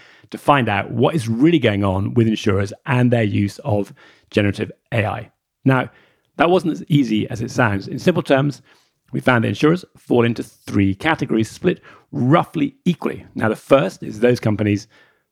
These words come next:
that don't understand generative A I, are worried about upsetting companies or falling foul of regulators, and so have issued a complete ban on using the tool. Well, bad luck if they work there, or bad luck if you work there. They simply said no.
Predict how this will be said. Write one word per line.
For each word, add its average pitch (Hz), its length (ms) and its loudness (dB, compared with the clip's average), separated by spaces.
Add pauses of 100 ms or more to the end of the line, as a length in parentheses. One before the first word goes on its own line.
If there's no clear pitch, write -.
(120)
that 110 220 -8
don't 180 200 2
understand 117 480 0
generative 98 300 -6
A 107 60 -2
I, 98 260 -2 (380)
are 110 80 -4
worried 139 360 2
about 117 180 -2
upsetting 110 280 -8
companies 101 560 -4 (260)
or 151 180 4
falling 107 360 -2
foul 104 240 -2
of 101 100 -6
regulators, 101 540 -4
and 131 180 -4
so 143 140 2
have 131 100 2
issued 147 240 -4
a 123 40 -2
complete 139 440 -2
ban 107 340 -2 (380)
on 117 120 0
using 113 220 0
the 104 60 0
tool. 95 320 -4 (100)
Well, 127 140 -8
bad 127 240 0
luck 113 180 -6
if 104 60 -6
they 104 100 -2
work 104 300 -2
there, 101 260 -4 (320)
or 117 100 -12
bad 120 160 0
luck 113 120 -8
if 107 100 -2
you 165 80 4
work 110 200 0
there. 104 340 -6
They 120 80 -10
simply 107 240 -6
said 101 200 -6
no. 104 240 2